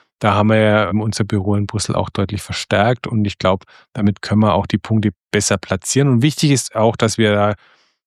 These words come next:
frühzeitig letztendlich Themen auch erkennen, wenn sich da was entwickelt, wo will Europa dorthin? Okay, was ist unsere Rolle dabei? Und was können wir vorschlagen, wie das gut gelingen kann, dass Europa seine Ziele erreicht, aber trotzdem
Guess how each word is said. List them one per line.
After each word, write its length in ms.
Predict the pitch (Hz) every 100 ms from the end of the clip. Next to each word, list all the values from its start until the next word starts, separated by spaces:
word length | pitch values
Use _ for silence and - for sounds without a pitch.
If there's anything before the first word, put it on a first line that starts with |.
| _ _
frühzeitig 920 | - - 143 160 - 113 104 104 - -
letztendlich 500 | 101 - 117 104 -
Themen 320 | - 135 170
auch 180 | 101 92
erkennen, 540 | 101 - 104 117 135 131
wenn 180 | 110 107
sich 180 | 113 -
da 260 | 104 101 113
was 240 | 107 -
entwickelt, 480 | 104 - 117 135 117 - - _
wo 260 | 110 117 107
will 120 | 117
Europa 460 | 113 104 113 117 107
dorthin? 500 | 104 - 117 143 156
Okay, 420 | 117 - 113 151 -
was 180 | 110
ist 120 | 135 139
unsere 320 | 120 120 107
Rolle 300 | 101 113 143
dabei? 560 | 143 - 117 117 123 117 - - -
Und 140 | 117
was 240 | 113 110 -
können 360 | 117 113 110
wir 140 | 110 104
vorschlagen, 880 | - 107 123 - 127 117 123 117
wie 100 | 107
das 220 | 110 113 -
gut 160 | 131 -
gelingen 360 | 113 120 127
kann, 180 | 117 113
dass 140 | 107 113
Europa 400 | 104 104 117 107
seine 280 | 104 104 92
Ziele 300 | - 123 139
erreicht, 420 | 110 101 110 -
aber 200 | 104 104
trotzdem 680 | - 101 - - 110 107